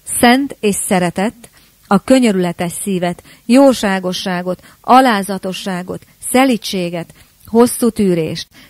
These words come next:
Elszenvedem a másikat, és megbocsájtok mindenkinek, miképpen a Krisztus is megbocsájtott nekem. Mindezeknek fölébe pedig felöltöm a szeretetet, mint amely a tökéletességnek kötele. Istennek békessége uralkodik az én szívemben,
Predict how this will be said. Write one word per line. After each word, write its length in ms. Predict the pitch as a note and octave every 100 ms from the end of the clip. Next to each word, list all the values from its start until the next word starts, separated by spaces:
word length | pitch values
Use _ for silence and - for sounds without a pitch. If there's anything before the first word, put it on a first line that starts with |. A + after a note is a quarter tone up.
| _
Elszenvedem 680 | C#4+ D4+ A#3 G3 F#3+ F#3 F#3
a 80 | F#3
másikat, 600 | F#3+ G#3+ G3+ F#3 F#3 - -
és 180 | - G#3
megbocsájtok 680 | A#3+ B3+ A3+ A3 A3 G#3+ A3
mindenkinek, 840 | A3+ C4 C4+ A3 G3 G3+ F3+ F#3 - -
miképpen 480 | - C4+ A#3+ A3 G#3+
a 80 | G#3+
Krisztus 440 | B3 D#4 - G#3
is 140 | G3+ -
megbocsájtott 720 | G3+ F#3 F#3 F#3+ E3+ F3+ F3
nekem. 480 | F#3 F3+ F3 F3+ G3 _ _ _ _ _ _ _ -
Mindezeknek 680 | A3 B3 G#3 G3 F#3 F#3+ F3+
fölébe 460 | A3 G3+ F#3+ F#3+
pedig 340 | G3 G3 G#3+ -
felöltöm 560 | - B3+ A3 G#3+ A3
a 60 | G#3
szeretetet, 760 | - A#3 G#3 F3+ D#3+ E3 E3+ - - - _
mint 280 | A3+ A#3 A3+
amely 240 | G#3+ A3
a 140 | A3 G#3
tökéletességnek 1000 | C#4 C4+ G#3 F#3+ F#3+ F3+ G3 F3 F3 E3+
kötele. 480 | F#3+ F3+ E3 F#3+ - _ _ _ _ _ _ _ _ _ _
Istennek 560 | - B3+ A3+ G3+ G3 F#3
békessége 760 | G3+ A#3 G#3 F#3 - F#3 F3+
uralkodik 560 | G#3 G#3 F#3 F3+ F3+ F3+
az 140 | F#3
én 120 | F#3 F3+
szívemben, 680 | - A3 G3+ F#3+ F#3 F#3